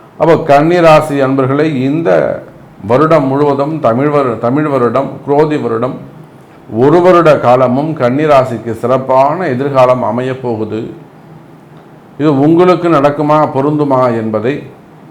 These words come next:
உங்களுடைய பிறப்பு ஜாதகம்தான் முடிவு செய்யும். "சாமி, நீங்க சொல்றது எல்லாமே ஓகே, கேட்கறதுக்கு சந்தோஷமா இருக்கு,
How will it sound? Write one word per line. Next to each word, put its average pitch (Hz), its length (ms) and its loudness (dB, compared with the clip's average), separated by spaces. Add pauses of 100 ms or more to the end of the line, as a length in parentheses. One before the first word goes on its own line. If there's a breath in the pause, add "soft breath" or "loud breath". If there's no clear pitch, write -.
(300)
உங்களுடைய 139 560 2
பிறப்பு 180 380 0
ஜாதகம்தான் 165 680 4
முடிவு 147 300 -2
செய்யும். 127 560 -6 (440)
"சாமி, 143 240 0
நீங்க 151 200 -2
சொல்றது 139 360 -2
எல்லாமே 143 360 -2
ஓகே, 120 360 -4
கேட்கறதுக்கு 165 600 0
சந்தோஷமா 135 420 -2
இருக்கு, 107 360 -6